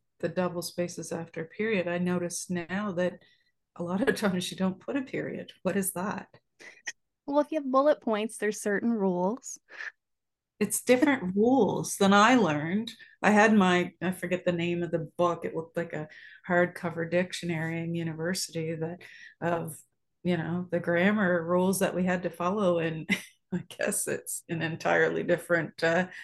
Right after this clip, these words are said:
Speaker 1: series than perhaps you read when you went through, because, yeah, stuff's not the same anymore.
Speaker 2: No,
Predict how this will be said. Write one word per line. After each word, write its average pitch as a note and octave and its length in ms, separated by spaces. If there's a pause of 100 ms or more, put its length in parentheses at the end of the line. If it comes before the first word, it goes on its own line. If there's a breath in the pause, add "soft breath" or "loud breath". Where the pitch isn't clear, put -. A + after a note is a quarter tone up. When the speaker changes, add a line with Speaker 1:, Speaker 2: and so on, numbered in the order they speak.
(320 loud breath)
Speaker 1:
series F#3 580
than E3+ 400
perhaps E3+ 540
you E3 180
read D#3+ 280
when D#3+ 200
you F3 120
went E3 200
through, D#3+ 240
because, D#3+ 420 (800 loud breath)
yeah, E3 360 (200)
stuff's - 360
not G3 140
the D3+ 80
same F3+ 280
anymore. E3 460 (400)
Speaker 2:
No, G#3 460